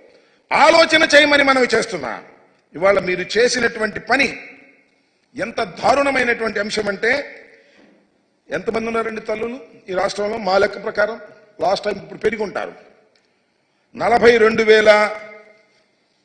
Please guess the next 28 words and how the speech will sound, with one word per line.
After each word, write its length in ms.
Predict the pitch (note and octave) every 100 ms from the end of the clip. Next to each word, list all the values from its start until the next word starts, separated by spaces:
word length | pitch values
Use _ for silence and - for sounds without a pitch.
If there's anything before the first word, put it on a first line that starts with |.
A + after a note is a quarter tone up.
| _
అరవై, 520 | B2+ G3+ G#3 G#3 G3+ -
నలభై 540 | E3+ G#3 G#3+ G#3+ G3+
రెండు 320 | F#3 G3 F#3+
వేల, 540 | F#3+ F#3+ F#3+ F#3 F#3+ F#3 -
ఆ, 100 | F3 -
నలభై 360 | D3+ F#3 G3 G3+
రెండు 240 | F#3+ F#3+
లక్షల 320 | F#3+ F#3 F#3 F3+
అరవై 320 | F3 F3+ F3+
ఒక్క 200 | F3 F3+
వేల 300 | F3 F3+ E3+
తొమ్మిది 380 | - F3 F3 E3+
వందల 200 | E3 D#3+
అరవై 300 | D3+ D3+ D3+
ఐదు 260 | D3+ C#3+
మంది 260 | C3+ A3 B3+
తల్లులు 460 | A3+ G3+ F#3+ E3+ - - - _ _ _ _ _ _ -
రెండు 260 | E3 G3+
వేల 180 | G3 F3
ఇరవై 320 | D3+ F3+ F#3+
మూడులో 680 | E3+ D3+ D3+ D#3 B2+ - -
ఆ 80 | A#2
తల్లుల 380 | - C3+ D#3 C#3
ఖాతాల్లో 560 | C3+ B2+ C#3+ C3 B2+ A2+
జగన్మోహన్ 500 | A#2+ D3 G2+ B2+ A#2
రెడ్డి 160 | G#2+
గారు 180 | G#2+ G#2
వేశారు. 380 | G2+ G2+ F#2